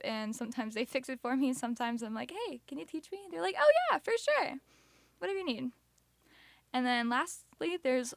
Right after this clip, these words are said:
all sorts of events going on in campus all the time for the environment. Uh, like this month, since it's Earthstock, there are all sorts of various events, like we have documentary,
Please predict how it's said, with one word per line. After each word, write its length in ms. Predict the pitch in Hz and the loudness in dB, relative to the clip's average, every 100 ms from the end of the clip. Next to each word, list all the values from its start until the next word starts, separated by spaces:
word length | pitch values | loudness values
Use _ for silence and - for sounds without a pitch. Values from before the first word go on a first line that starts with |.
| - | 2
all 220 | 254 262 | 4 4
sorts 280 | - 247 247 | 0 -4 -2
of 80 | |
events 280 | 220 214 208 | -4 -4 -6
going 220 | - 220 | -4 -2
on 140 | 220 214 | -2 -4
in 100 | 220 | -4
campus 420 | 214 220 233 233 - | -6 -8 -10 -8 -4
all 140 | 226 | -4
the 80 | 226 | -4
time 220 | 214 226 | -6 -6
for 120 | - | -6
the 100 | 254 | -4
environment. 560 | 131 127 - - 58 - _ - - - | -4 -4 -6 -6 -8 -10 _ -20 -20 -6
Uh, 160 | 240 240 | -2 0
like 340 | 233 220 220 - - | 0 -2 -6 -16 -6
this 220 | 226 240 | 0 0
month, 380 | 233 240 240 - | 0 -2 -2 -6
since 260 | - 262 240 | -8 -2 -2
it's 140 | 233 | -2
Earthstock, 560 | - 226 - - 262 - | -4 -4 -4 -4 -4 -8
there 300 | 240 220 220 | -6 -6 -4
are 100 | - | 0
all 140 | 240 | 0
sorts 240 | 240 247 240 | 0 -4 -4
of 60 | |
various 280 | 226 220 214 | -4 -4 -6
events, 360 | 208 220 220 220 | -6 -4 -4 -4
like 120 | 220 | -4
we 120 | 226 | -4
have 180 | 214 220 | -4 -4
documentary, 960 | 240 226 240 240 269 269 254 240 247 | -4 -4 0 2 4 4 2 2 0